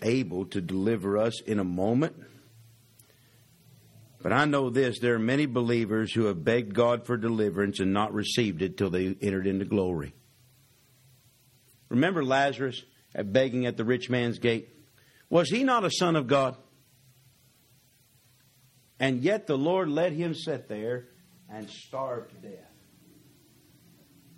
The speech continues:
Did God deliver him?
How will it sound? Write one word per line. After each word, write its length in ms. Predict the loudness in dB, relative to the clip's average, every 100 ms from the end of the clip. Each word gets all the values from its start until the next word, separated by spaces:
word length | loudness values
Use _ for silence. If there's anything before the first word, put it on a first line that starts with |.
| -20 -20 -20 -20 -20 -20 -20 -20 _ _ -20 -20 -20 -20 -20 -20 -20 -20 -20 -20 -20 -20 -20 _ _ -20 -20 -20 -20 -20 -20 -14
Did 180 | -14 -8
God 240 | -6 -6
deliver 420 | -8 -8 -8 -8
him? 220 | -10 -12